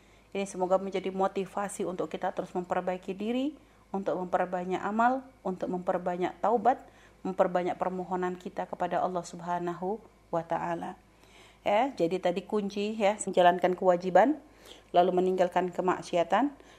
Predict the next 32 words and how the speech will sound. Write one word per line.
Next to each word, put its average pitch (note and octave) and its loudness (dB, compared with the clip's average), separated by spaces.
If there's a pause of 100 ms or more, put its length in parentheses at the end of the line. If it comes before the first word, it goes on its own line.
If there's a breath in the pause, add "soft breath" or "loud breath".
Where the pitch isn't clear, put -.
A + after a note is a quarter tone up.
(140 loud breath)
memperbanyak F#3 6
mengingat F#3 0
kematian, F#3+ 2 (320 loud breath)
lalu F#3 4
setelah F#3 2
itu F#3 -2 (640)
bertaubat G3+ 4
kepada F#3 4
Allah F3+ 6
Subhanahu F3+ 0
wa - 2
Ta'ala. F#3 4 (400 loud breath)
Tentu G#3 0
yang F#3 2
terakhir F3+ 0
tadi, G#3 0 (320)
perbanyaklah F3 0
doa. F3+ -6 (480)
Doa, A3 8
ya. F#3+ 2 (880 soft breath)
Jadi E3+ 2
memperbanyak F3+ 0
doa F3+ -2
kepada F3+ -2
Allah, F#3 -4
memohon F#3+ 0
agar F3 -2
Allah F#3 -2
berikan F3+ -6
kepada F3+ -2
kita F3+ -6
keselamatan, F3+ -4